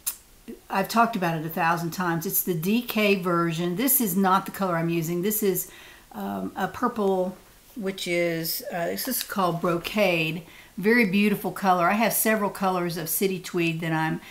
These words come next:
experimenting with, but I use the color Obsidian, and it's a dark charcoal with a lot of tweed in it. There's, there are a lot of, um, pieces of different color,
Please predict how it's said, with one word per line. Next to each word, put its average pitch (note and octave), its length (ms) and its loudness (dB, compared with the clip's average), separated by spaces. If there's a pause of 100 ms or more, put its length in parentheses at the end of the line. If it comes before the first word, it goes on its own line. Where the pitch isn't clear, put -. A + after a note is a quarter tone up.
(120)
experimenting F#3+ 720 2
with, D#3 380 -4
but E3 340 -2 (880)
I G3+ 120 0
use G#3+ 340 4
the F3+ 140 -6
color E3+ 420 -2
Obsidian, E3+ 640 0
and E3+ 160 0
it's C#4 140 0
a A#3 80 2
dark F3 400 2
charcoal D#3+ 640 0 (420)
with F#3+ 260 0
a F3 120 -4
lot F#3 400 2
of G#3 160 -4
tweed G3+ 520 0
in C#3+ 140 -2
it. D3 160 -4
There's, E3+ 320 -2
there E3+ 260 -2
are D#3 80 0
a D#3 60 0
lot G3 380 6
of, F3 360 2 (540)
um, D#3+ 580 -8 (460)
pieces A#3+ 640 0
of F3 400 2
different B3 320 -2
color, F#3+ 600 2